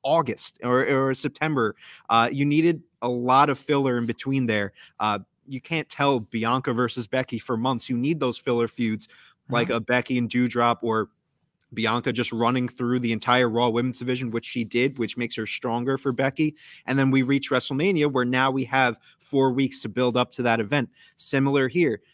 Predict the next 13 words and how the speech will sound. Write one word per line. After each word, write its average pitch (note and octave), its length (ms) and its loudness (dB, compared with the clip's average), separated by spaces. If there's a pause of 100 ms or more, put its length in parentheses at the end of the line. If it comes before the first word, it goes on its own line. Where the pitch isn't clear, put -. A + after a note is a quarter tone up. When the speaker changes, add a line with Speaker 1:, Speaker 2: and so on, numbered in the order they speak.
Speaker 1:
you A#2+ 100 -4
know, B2 240 2
Rey C3 500 4
was B2+ 240 -2
primed, C3+ 460 -2
I A2+ 80 2
guess, A2+ 280 -2
to B2 100 -4
be C3+ 340 2
that A#2+ 260 -2
WrestleMania A#2+ 640 -4
feel-good B2 480 -2
moment. C3 340 0